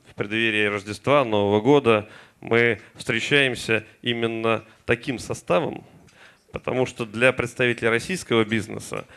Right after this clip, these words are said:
а Деловая Россия, конечно, это в первую очередь, э, российские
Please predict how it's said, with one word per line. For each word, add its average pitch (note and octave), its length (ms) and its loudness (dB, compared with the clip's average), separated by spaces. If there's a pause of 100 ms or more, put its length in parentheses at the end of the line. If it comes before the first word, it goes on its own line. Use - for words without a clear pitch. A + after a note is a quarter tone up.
(140)
а - 100 -6
Деловая C3+ 320 4
Россия, A#2+ 360 0
конечно, A#2+ 340 -4
это G2+ 100 -6
в G2 80 -8
первую G#2+ 320 4
очередь, G#2 460 0 (340)
э, - 480 -4
российские - 680 -6